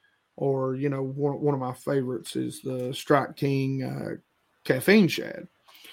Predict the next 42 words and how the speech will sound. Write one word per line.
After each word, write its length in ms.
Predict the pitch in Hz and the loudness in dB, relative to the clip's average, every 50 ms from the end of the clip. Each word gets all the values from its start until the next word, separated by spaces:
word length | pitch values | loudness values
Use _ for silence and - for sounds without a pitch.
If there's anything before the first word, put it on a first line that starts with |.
| - - - _ _ | -20 -20 -20 _ _
And 80 | - 139 | -6 2
so 100 | - 170 | 6 8
you 140 | 156 151 143 | 8 8 8
just 180 | 151 151 151 - | 8 6 6 8
throw 200 | 165 170 165 160 | 10 12 12 12
that 220 | 156 156 151 151 151 | 12 8 6 4 2
thing 260 | 170 151 143 143 147 | 4 4 4 4 2
out 220 | 170 214 233 226 | 2 2 0 2
there, 440 | - 147 139 135 143 151 160 156 - _ _ _ _ _ _ _ _ _ _ _ - | 2 2 2 2 2 0 -2 -6 -10 _ _ _ _ _ _ _ _ _ _ _ -2
count 280 | - 160 160 151 147 | 0 2 2 2 0
it 120 | - - 135 | -2 -4 -2
down, 560 | 139 156 196 226 208 185 175 170 180 196 175 - _ _ _ _ _ _ _ - | 0 2 2 2 4 2 2 2 0 -4 -6 -12 _ _ _ _ _ _ _ -6
and 140 | 139 143 | -4 -2
then 240 | 147 151 147 143 143 | 0 0 -2 -2 -6
twitch 300 | - - 135 - - - | -2 2 2 2 2 2
it 80 | 143 143 | 2 2
upwards. 560 | 180 214 - - - - - - - - - _ _ _ _ _ _ _ _ | 2 2 0 -2 -8 -12 -12 -12 -16 -18 -20 _ _ _ _ _ _ _ _
And 100 | - 151 | -6 -4
a 40 | 143 | -2
lot 200 | 135 143 156 185 | 2 4 4 4
of 80 | 190 - | 4 2
times 280 | 175 151 143 143 139 | 0 -2 -2 -2 -2
those 180 | 143 143 135 - | -2 -4 -4 -2
followers, 600 | - - 165 190 214 196 165 147 147 143 139 139 | 0 2 4 4 6 6 4 4 4 0 0 -2
as 160 | 135 131 - | -6 -6 -4
they're 120 | 147 147 139 | -4 -4 -2
going 300 | 143 147 143 139 135 131 | -2 -4 -4 -4 -2 2
back, 400 | 147 165 180 175 170 165 - 151 | 2 4 4 4 0 0 -2 -4
or, 160 | 131 131 - _ _ _ _ _ _ _ - | -4 -4 -6 _ _ _ _ _ _ _ -6
or 180 | 151 135 - | -4 -2 6
even 260 | 147 170 196 185 175 165 | 8 8 10 10 8 6
if 140 | 156 156 | 6 4
they've 200 | - 151 143 135 | 2 -2 -2 -2
hit 420 | 131 113 - 170 196 233 226 226 - | -4 -2 2 4 6 6 6 6 4
the 80 | 175 | 0
swim 380 | 151 - - 151 147 143 135 131 | 0 0 -2 -4 -2 -2 -4 -6
bait 320 | 135 127 123 127 139 - - _ _ _ _ _ _ _ _ _ _ _ _ _ _ _ _ _ - | -6 -6 -6 -6 -6 -6 -10 _ _ _ _ _ _ _ _ _ _ _ _ _ _ _ _ _ -4
and 120 | 143 147 156 | 0 2 2
they 80 | 143 | 4
don't 280 | 139 151 156 151 147 151 | 4 4 4 4 6 6
eat 180 | 196 254 233 | 6 6 6
it, 160 | 165 151 - | 6 6 4